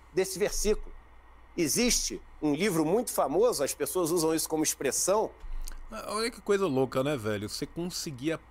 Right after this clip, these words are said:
Speaker 2: proeza de tá errado pro moralismo cristão.
Speaker 1: Um livro de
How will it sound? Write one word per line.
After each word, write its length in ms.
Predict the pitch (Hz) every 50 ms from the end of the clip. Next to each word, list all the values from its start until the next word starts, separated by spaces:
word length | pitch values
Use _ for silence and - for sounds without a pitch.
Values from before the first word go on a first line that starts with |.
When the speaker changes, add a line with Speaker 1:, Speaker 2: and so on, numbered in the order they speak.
| - -
Speaker 2:
proeza 1000 | 170 180 185 170 143 131 131 151 175 190 196 180 170 170 190 202 202 202 247 - - - - - - -
de 160 | - 123 131
tá 240 | 123 - - 165 175
errado 880 | 185 180 139 - - 120 123 127 139 165 160 160 165 175 190 190 180 185 - - - - - - - -
pro 180 | - 175 202 220
moralismo 580 | 214 202 208 214 196 170 147 147 180 175 185 170
cristão. 500 | - 165 - - - - 135 131 120 107 - - - - - - - - - - - - -
Speaker 1:
Um 80 | 170
livro 460 | 165 175 226 240 185 160 156 127 - - - - - - - -
de 260 | - 180 190 147